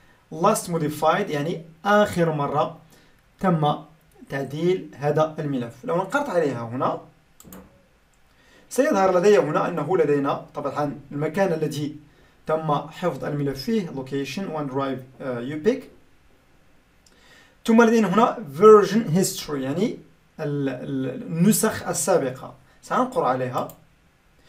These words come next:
وستلاحظون أنه لدي مجموعة من التعديلات هنا. فلدي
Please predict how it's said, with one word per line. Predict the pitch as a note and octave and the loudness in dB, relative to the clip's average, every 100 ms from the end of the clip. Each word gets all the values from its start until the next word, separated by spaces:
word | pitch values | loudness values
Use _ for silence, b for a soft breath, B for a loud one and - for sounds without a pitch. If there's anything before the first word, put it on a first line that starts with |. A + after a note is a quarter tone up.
| b b b | b b b
وستلاحظون | G3+ F#3 F3+ D#3 G#3+ | -6 -4 -4 0 0
أنه | C4 F3+ F#3 | 0 0 0
لدي | E3+ D#3 E3 E3+ - - _ E3 | 0 2 2 0 -6 -20 _ -8
مجموعة | D3 E3 D#3 | -4 -2 -2
من | |
التعديلات | C#3 C3 B2 A#2 A#2 | -4 -6 -8 -10 -10
هنا. | B2 E3 - - _ _ _ F#3 - _ _ _ _ _ - - _ _ _ _ _ _ | -6 -6 -8 -18 _ _ _ -20 -20 _ _ _ _ _ -20 -20 _ _ _ _ _ _
فلدي | F#3+ F3+ - - - _ _ _ _ _ _ _ D#3 E3+ F3+ | 0 2 2 -8 -20 _ _ _ _ _ _ _ 0 6 6